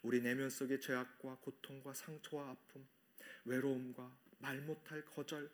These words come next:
고립과 우울함에 대한 나의 십자가를 먼저 짊어지는 용기를,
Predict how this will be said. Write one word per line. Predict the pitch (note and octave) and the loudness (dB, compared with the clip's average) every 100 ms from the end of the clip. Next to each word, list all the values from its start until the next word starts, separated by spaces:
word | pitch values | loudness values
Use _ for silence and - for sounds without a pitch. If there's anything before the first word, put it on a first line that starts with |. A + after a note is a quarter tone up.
| - _ - _ - | -14 _ -20 _ -4
고립과 | - C3 B2+ - C3+ B2+ | 2 2 2 -4 -8 6
우울함에 | D#3+ E3 D#3 C#3 C3+ C3 B2+ - | 10 10 8 2 -2 -2 -4 -10
대한 | - A#2 A#2 A#2 | 0 0 0 -6
나의 | A2+ B2+ C3+ | -4 -4 -4
십자가를 | C3+ - - C#3 B2+ D3+ B2 - - - - | -8 -6 -4 -2 -2 -4 -6 -12 -20 -18 -2
먼저 | - D3 D#3 F3 | 4 6 10 10
짊어지는 | F3 D#3+ D#3+ D3+ C#3+ C3+ C3+ C3 | 12 8 8 8 4 0 0 0
용기를, | C#3+ D3 D3 C#3+ B2+ A#2 | 2 0 0 0 0 -2